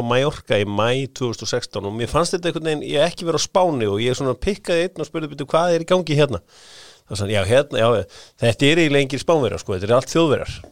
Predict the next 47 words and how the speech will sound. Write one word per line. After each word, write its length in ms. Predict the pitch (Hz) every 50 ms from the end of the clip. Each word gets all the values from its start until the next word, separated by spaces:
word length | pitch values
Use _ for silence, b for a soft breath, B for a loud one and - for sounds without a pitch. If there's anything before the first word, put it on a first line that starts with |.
| _ _ _ _ _ _ _ _ b b b b b b b b
Þannig 160 | - 123 120 107
að 40 |
stemningin 580 | - - 160 151 170 190 190 185 175 143 151 143 147
var 220 | 151 156 160 156 151
allt 240 | 156 151 - -
öðruvísi, 680 | 175 170 165 156 147 123 120 120 - - - - 117 117 131 131 131 B B B B B B
öll 200 | - 127 127 - - - -
drykkja 640 | 135 117 127 170 190 165 - - - - - 175 160 127
fyrir 260 | 147 160 156 151 139
leik 300 | 147 156 175 170 165 151
var 160 | 156 151 151
allt 160 | 156 - -
öðruvísi. 320 | 165 165 160 151 135 - 113
Það 80 | 107 110
var 100 | 104 147
ekkert 240 | 190 - - 214 190 190
þetta 140 | 165 170 135
sem 100 | 143 147
sagði 300 | - - 170 175 175 170
mann 140 | 165 156 156
nema, 160 | 151 151 151 151 147 -
nema 220 | - 160 160 156 147
veðrið, 460 | 143 160 175 175 151 117 98 98 - - - _ -
að 160 | 131 117 120
maður 160 | 127 127 123
var 140 | 127 131 127
á 40 | 120
Spáni. 400 | 113 - 151 143 131 110 90 - _ _ B B B 107 92 B B B
Það 100 | 117 110
sagði, 160 | 113 104 95
eiginlega 240 | 98 107 104 98 101
allir 240 | 113 - - 160 -
stuðningsmennir 500 | - 131 123 120 - - 113 107 107 113
eru 140 | 117 107 87
Þjóðverjar, 360 | 104 113 107 92 - - - -
sko. 80 | - - _ _ _ B B B B B B B B
Þannig 240 | B - 98 85 80
að, 200 | 80 85 82 - - 101
þannig 140 | 98 104 101 90
að 60 | 87
það 200 | 117 117 113 113 107 - -
útskýrir 480 | 131 131 127 - - - 135 123 104
á 80 | 110 110
hverju 200 | 107 120 113 107
að 60 | 101
svona 120 | 95 107 107
einhver 140 | 98 104